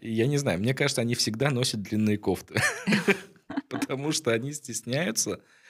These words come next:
а, вот этой вот татуировки на пояснице, а, причём в таку-, они же большие чаще всего ещё, там, ого-го.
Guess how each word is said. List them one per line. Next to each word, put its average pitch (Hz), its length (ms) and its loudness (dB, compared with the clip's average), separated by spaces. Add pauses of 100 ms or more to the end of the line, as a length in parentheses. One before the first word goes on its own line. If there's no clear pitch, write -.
(380)
а, 110 260 4
вот 107 200 0
этой 139 220 2
вот 98 220 0
татуировки 113 600 0
на 98 120 -4
пояснице, 110 760 -2
а, 98 540 0
причём 95 480 -4
в - 80 -20
таку-, 98 340 -4
они 98 220 0
же 95 140 0
большие 104 400 0
чаще 85 360 -4
всего 95 300 -8
ещё, - 220 -10
там, 85 380 -10
ого-го. 98 580 0